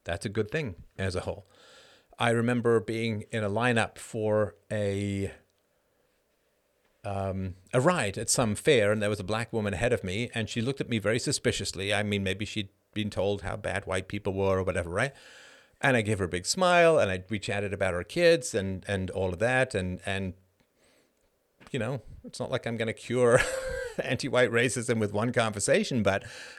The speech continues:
I hope that that's something, a little piece of evidence to the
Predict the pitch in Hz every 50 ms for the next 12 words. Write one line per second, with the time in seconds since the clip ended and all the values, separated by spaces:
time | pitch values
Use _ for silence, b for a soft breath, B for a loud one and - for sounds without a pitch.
0 | B - 107 104 95 113 113 110 - 104 95 90 73 _ - 123 110 98 87 -
1 | - - - 82 87 95 - - 120 120 131 143 151 147 147 156 - - 135 131
2 | 135 139 147 - 160 160 123 131 110 117 123 139 151 160 160 - - - 156 151
3 | 135 147 139